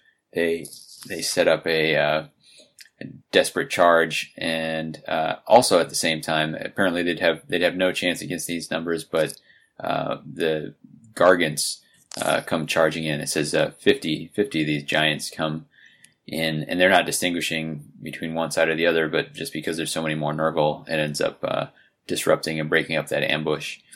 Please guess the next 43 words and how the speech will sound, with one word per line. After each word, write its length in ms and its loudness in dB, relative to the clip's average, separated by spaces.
and, 460 2
uh, 300 4
giving 400 -2
the 140 -2
Stormcast 580 -2
a 60 -6
fighting 280 -2
chance. 460 -6
Stormcast 560 4
get 240 0
all 140 6
the 60 4
way 140 4
to 120 -6
the 260 0
base 240 0
of 40 -8
the 80 -2
Umbilicus, 640 -2
and 140 -4
they, 340 0
they're 120 -2
trying 240 0
to 60 -2
smash 360 -2
it 80 -8
down. 200 -2
They 100 -6
just 220 -8
can't. 260 -8
You 100 -8
know, 60 -8
they 80 -6
get 180 -2
the 60 -8
Retributors 680 -2
swinging 400 -6
away 240 -2
with 100 -6
the 80 -6
demolition 520 -2
hammers, 380 -4
and 200 -8